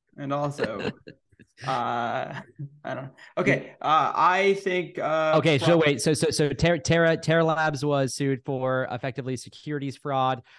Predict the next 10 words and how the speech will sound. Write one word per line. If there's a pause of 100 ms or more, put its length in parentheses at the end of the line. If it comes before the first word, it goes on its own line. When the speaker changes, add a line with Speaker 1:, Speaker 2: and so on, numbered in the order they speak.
(220)
Speaker 2:
for
making (120)
blatant
fraudulent
misrepresentations
to
investors. (400)
Uh, (100)
for
those